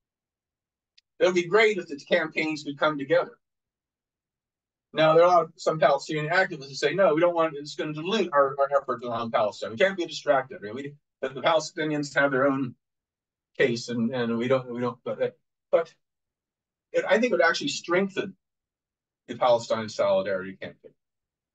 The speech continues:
Because if we included Morocco's occupation as well, remember, this is the only, I mean, I mean, the countries, I think, morally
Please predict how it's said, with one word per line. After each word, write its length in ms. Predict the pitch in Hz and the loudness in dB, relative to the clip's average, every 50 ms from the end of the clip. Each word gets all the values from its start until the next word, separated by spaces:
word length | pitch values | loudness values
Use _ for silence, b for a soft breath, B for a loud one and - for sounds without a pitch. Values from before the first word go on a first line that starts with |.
| _ _ _ _ _ _ _ _ _ _ _ _ _ _ _ _ - | _ _ _ _ _ _ _ _ _ _ _ _ _ _ _ _ -8
Because 360 | 135 135 139 170 160 165 165 | -4 0 2 2 2 2 -2
if 120 | 175 - | -4 -6
we 100 | 165 156 | -2 -2
included 600 | 156 156 147 - - 247 247 240 220 196 190 - - _ _ _ _ _ _ _ _ | -2 -2 -2 0 2 2 4 4 2 2 2 -2 -14 _ _ _ _ _ _ _ _
Morocco's 500 | 160 151 151 165 175 196 196 190 156 143 | -6 0 2 4 4 4 2 0 0 4
occupation 600 | 156 - - 147 - - 156 156 143 - - 131 | 4 4 4 2 -6 -10 -8 -8 -8 -10 -10 -12
as 100 | 127 127 | -8 0
well, 240 | 175 196 196 143 - | 4 4 4 4 4
remember, 240 | - 151 185 - 147 | 0 -4 -4 -4 -4
this 160 | 151 202 196 | -6 -6 -6
is 80 | 190 | -6
the 160 | 180 185 - - | -4 -6 -4 0
only, 580 | - - 226 247 247 233 233 226 233 226 226 - _ _ _ _ _ _ _ - | 2 4 4 4 4 4 2 2 0 0 -2 -8 _ _ _ _ _ _ _ -2
I 40 | 165 | -2
mean, 120 | 185 190 | 0 0
I 40 | 185 | 2
mean, 80 | 190 196 | 2 4
the 140 | 190 190 196 | 4 4 4
countries, 440 | 190 - 269 285 - 247 233 208 196 | 2 0 0 0 0 -2 -2 2 2
I 80 | 180 | 2
think, 160 | 170 175 160 | 2 2 -4
morally 640 | 139 135 139 - 175 175 170 156 139 123 113 110 110 | -6 -2 0 2 4 4 4 2 0 -2 -6 -8 -12